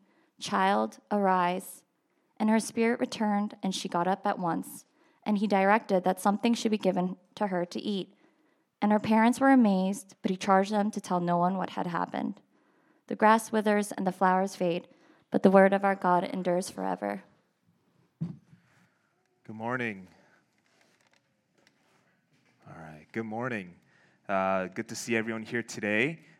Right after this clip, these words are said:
Speaker 2: Uh, my name is Josh, and I'm one of the pastors here at Exilic. Uh, thank you all for coming out to worship with us.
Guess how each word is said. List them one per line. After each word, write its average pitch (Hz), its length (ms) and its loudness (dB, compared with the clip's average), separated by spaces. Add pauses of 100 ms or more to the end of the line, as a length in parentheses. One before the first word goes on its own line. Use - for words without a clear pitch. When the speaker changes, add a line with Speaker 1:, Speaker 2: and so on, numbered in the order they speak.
(140)
Speaker 2:
Uh, 95 80 -8
my 92 160 -8
name 98 160 -10
is 98 120 -12
Josh, 104 440 -4
and 101 100 -8
I'm 104 160 -4
one 104 140 -6
of 98 100 -8
the 101 60 -12
pastors 104 480 -4
here 110 240 -4
at 101 180 -2
Exilic. 110 560 -6 (180)
Uh, 92 200 -2
thank 117 240 -12
you 107 120 -4
all 107 120 -2
for 107 100 -10
coming 110 320 -10
out 107 200 -6
to 113 60 -14
worship 101 380 -10
with 110 240 -8
us. 117 320 -4